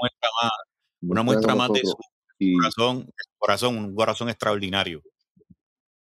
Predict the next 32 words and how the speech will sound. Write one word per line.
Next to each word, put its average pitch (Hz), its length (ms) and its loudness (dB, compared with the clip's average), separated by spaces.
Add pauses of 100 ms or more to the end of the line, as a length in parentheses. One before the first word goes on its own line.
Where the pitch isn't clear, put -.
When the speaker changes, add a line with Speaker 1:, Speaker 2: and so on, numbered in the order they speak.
(300)
Speaker 2:
Extrañamente, 123 800 2
José 87 200 -4
Nelson, 76 380 -10 (300)
Johnny 92 220 -2
Ventura 92 500 -2 (380)
apareció 95 680 0 (140)
cuatro 127 340 0
veces 127 380 0
en 90 160 -2
mi 87 80 -2
vida. 76 340 -4 (1120)
Speaker 1:
Ujú. 104 280 -8 (220)
Speaker 2:
Cuatro 120 300 2
veces 143 240 0
me 101 80 0
refiero, 95 420 0 (300)
nosotros 120 400 -2
hablábamos 98 520 0
y 87 120 0
éramos 104 380 -4
prácticamente 98 520 -2
amigos, 92 420 0
me 92 60 -2
entrevistaba 92 520 0
una 90 200 -2
vez 95 120 -2
que 90 100 -6 (360)
tuve 87 140 -4
un 95 80 -10
programa, 92 500 -4
pero 85 260 -4
fíjate, 120 460 0